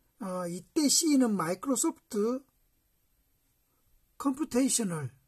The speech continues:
네트워크 툴킷입니다. C가 앞에 마이크로소프트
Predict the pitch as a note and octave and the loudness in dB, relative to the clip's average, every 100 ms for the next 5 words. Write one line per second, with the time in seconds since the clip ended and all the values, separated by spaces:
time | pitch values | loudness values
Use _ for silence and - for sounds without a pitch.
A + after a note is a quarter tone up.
0 | _ D#3+ C#3+ - G3+ - A3+ G#3 D3+ C#3 | _ -10 -10 -6 -8 -8 -12 -6 -6 -6
1 | A#2+ - _ _ _ _ _ _ _ _ | -8 -10 _ _ _ _ _ _ _ _
2 | _ - - G#3+ E3+ D#3+ G3 - _ _ | _ -18 -8 -8 -6 -8 -10 -14 _ _
3 | _ _ _ _ _ _ _ - G#3 G#3+ | _ _ _ _ _ _ _ -20 -10 -8
4 | E3+ F3 C4 A3 C#4 _ G3 F3+ A3+ | -6 -6 -2 -2 -4 _ -10 -10 -10